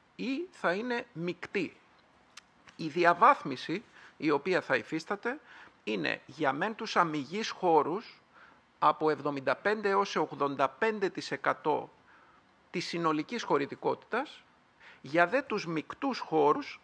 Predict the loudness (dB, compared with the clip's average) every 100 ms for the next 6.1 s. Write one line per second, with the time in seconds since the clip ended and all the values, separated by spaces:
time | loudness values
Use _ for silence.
0 | 2 2 2 -2 -2 -2 -6 -6 -8 -6
1 | -2 -2 -2 -4 -4 -8 _ -2 0 0
2 | 0 0 0 -2 0 0 2 -2 -2 -8
3 | -12 -20 -12 -8 -2 0 0 0 0 -2
4 | -6 -10 -4 -2 -4 -2 -4 -4 -8 0
5 | 4 4 2 -2 -2 -2 0 2 0 -4
6 | -8